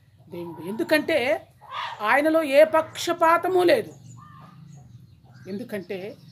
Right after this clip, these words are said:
దేవుని బిడ్డలారా, మన పర అనే భేదం లేకుండా ప్రతి ఒక్కరిని కూడా ఆయన ప్రేమించి,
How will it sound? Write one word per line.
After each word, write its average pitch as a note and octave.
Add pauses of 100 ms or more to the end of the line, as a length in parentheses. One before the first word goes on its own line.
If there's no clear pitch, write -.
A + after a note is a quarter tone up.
(180)
దేవుని A#3
బిడ్డలారా, F3+
మన A3+
పర B3
అనే B3+
భేదం B3+
లేకుండా C4+ (1300)
ప్రతి B3+
ఒక్కరిని F4
కూడా D#4+
ఆయన D4
ప్రేమించి, D4